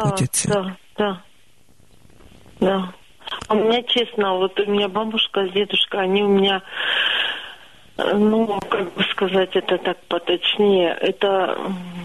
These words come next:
Speaker 2: мои как бы папа с мамой, что ли, ну, если не в-, ну, не вторые, то первые. Ну, это
Speaker 1: Мгм.
Speaker 2: у меня долг такой, я не могу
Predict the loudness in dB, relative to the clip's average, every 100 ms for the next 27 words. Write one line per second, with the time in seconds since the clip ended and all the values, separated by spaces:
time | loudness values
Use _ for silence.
0 | -14 0 4 6 4 2 0 0 2 0
1 | 0 -20 -6 -2 0 0 -4 0 2 4
2 | 2 2 0 0 0 0 2 2 0 -4
3 | 0 2 2 2 4 4 2 -4 0 4
4 | 6 6 6 6 4 2 2 2 2 2
5 | 0 -2 -2 0 2 2 2 2 2 2
6 | -2 0 2 4 4 4 6 6 6 2
7 | -18 -10 0 2 4 2 2 4 6 6
8 | 4 0 -6 -10 -6 -6 0 2 2 0
9 | -8 0 2 2 -2 -6 -4 -2 -4 -6
10 | 2 4 6 4 2 -4 -4 -4